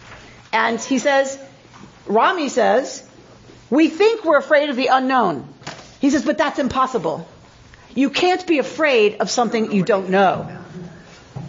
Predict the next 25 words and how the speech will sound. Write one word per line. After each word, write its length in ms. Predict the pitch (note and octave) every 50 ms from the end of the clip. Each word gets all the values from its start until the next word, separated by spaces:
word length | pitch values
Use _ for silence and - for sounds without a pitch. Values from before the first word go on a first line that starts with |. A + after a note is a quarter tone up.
| - - - - - - -
You're 220 | A3 B3 B3 G#3+
afraid 920 | G#3 - - - C4 D4+ F#4 F#4+ F4+ C#4+ A3+ G3+ G#3 G#3 G#3+ - - -
that 160 | - A#3+ A#3+
something 320 | - B3+ A#3+ G3 A#3+ G#3+ G3+
that's 160 | G3 F#3+ -
happened 580 | - - C4+ C4 C4 - - E4+ F4+ F#4+ A4+ A4 - - - - -
is 160 | - A3 -
gonna 220 | - A#3 A3 F#3+ G3
happen 380 | F#3+ F#3 G3 F3+ - G3 F3
again." 480 | F3 D3+ C#3+ F3 E3+ D#3+ C#3+ C#3 D3+ E3 - - - - - - _ _ _ _ _ _ _ _ _ _ _ _ _ _ _ _
We 140 | G#3+ B3 B3
are 60 | A#3
never 360 | A3+ A3+ A#3+ B3+ B3+ - C#4
afraid 400 | C#4 C4 - - A3+ A#3 A3+ G#3+
of 60 | G#3+ F#3+
the 120 | G#3 -
unknown. 400 | F3+ F3+ F#3 E3+ D3+ D3+ B2+ - - - - - - - _ - - _ _ _ _ _ D#3 D3 C#3
We 160 | F#3 A3 A#3+ A#3
are 140 | G3+ F#3+ F3
afraid 800 | F3+ - - - C4+ D4+ D4+ C#4 A#3 G#3+ G3+ G3 G3 G3+ G3+ E3+
that 160 | G3+ G3 -
what's 220 | F3 G3+ G3+ G3+ E3+
ahead 360 | F#3+ F#3+ F#3+ A3+ C#4 D#4 D4
of 120 | B3+ G3+
us 380 | F#3 E3+ E3+ F3+ - - -